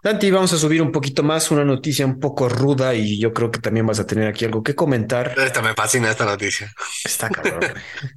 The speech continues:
Speaker 1: <laughs> Un profesor de Yale, bueno, un asistente de profesor de Yale, un señor Yusuke Narita,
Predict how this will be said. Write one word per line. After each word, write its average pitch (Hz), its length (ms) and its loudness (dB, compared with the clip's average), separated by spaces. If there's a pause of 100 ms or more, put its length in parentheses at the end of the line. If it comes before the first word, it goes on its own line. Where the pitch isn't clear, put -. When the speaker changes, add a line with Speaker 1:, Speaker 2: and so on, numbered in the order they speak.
(400)
Speaker 1:
<laughs> 208 120 4
Un 226 80 2
profesor 160 460 2
de 147 120 0
Yale, 127 260 0
bueno, 123 380 0
un 233 180 0
asistente 117 680 -2
de 90 120 0
profesor 98 540 0
de 98 140 0
Yale, 104 400 0 (420)
un 117 360 -2
señor 117 480 0
Yusuke 127 480 0
Narita, 123 500 -2